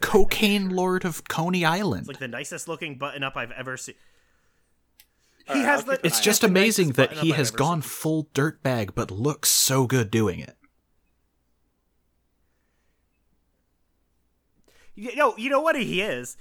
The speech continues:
Speaker 2: He is that cocaine club lord
Speaker 1: Oh my
Speaker 2: guy
Speaker 1: God,
Speaker 2: from,
Speaker 1: you're
Speaker 2: uh,
Speaker 1: right.
Speaker 2: fucking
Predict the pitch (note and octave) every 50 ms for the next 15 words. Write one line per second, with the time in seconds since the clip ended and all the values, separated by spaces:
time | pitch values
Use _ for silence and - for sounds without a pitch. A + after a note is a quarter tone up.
0 | - - - - - - G#3 A#3 A3+ F3 G3 G#3+ C4+ A3 D#3 E3+ E3+ D3+ - -
1 | - E3+ F3 E3+ - E3+ E3+ E3+ E3+ D#3+ - - - D#3+ D3+ E3 D3+ C#3+ C3+ C3
2 | B2+ - - G3 F#3+ D#3 D3 C3 B2+ C3+ C#3+ C3+ D3+ E3 C#3+ C#3+ C3+ C3 B2 A2
3 | A2+ B2+ D3+ D#3+ A#2+ - - - - - - C3+